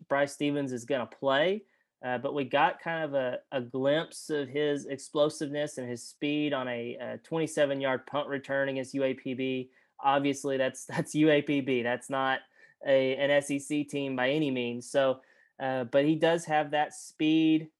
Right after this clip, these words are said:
uh, that, uh, athleticism that they really, really like. Uh, I know back during fall camp and early on in the season when we got to watch some practice,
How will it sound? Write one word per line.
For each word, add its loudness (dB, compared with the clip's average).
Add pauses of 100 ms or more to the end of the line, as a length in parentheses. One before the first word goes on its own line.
uh, -6
that, -2
uh, -8
athleticism -2
that -8
they 0
really, 0
really 4
like. -2 (360)
Uh, -6
I -2
know 6
back -2
during -2
fall 2
camp -6
and -6
early 0
on 0
in 0
the -4
season -4
when -6
we -4
got -2
to -8
watch -2
some -12
practice, -2